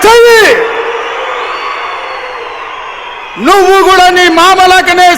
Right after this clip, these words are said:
సిగ్గు లేనోనివైతే ఏట్ల దుంకి సావు అని చెప్పి నేను ఈ సందర్భంగా చెప్పదలుచుకున్నా. ఆయననే నేను అన్నా, "హరీష్ రావు సిద్ధంగా ఉండు, సిద్దిపేటకు పట్టిన శని, పీడ,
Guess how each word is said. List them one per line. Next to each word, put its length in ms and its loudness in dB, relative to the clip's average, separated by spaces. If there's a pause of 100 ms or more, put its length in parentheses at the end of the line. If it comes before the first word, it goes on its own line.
సిగ్గు 400 2
లేనోనివైతే 760 4 (1400)
ఏట్ల 300 2
దుంకి 540 0
సావు 560 2 (140)
అని 180 0
చెప్పి 300 2 (540)
నేను 220 2
ఈ 80 -4
సందర్భంగా 680 0 (120)
చెప్పదలుచుకున్నా. 720 0 (1120)
ఆయననే 680 2
నేను 180 2
అన్నా, 280 2 (1300)
"హరీష్ 420 2
రావు 140 4 (100)
సిద్ధంగా 420 2 (120)
ఉండు, 240 2 (540)
సిద్దిపేటకు 680 0
పట్టిన 300 0 (160)
శని, 320 2 (180)
పీడ, 300 0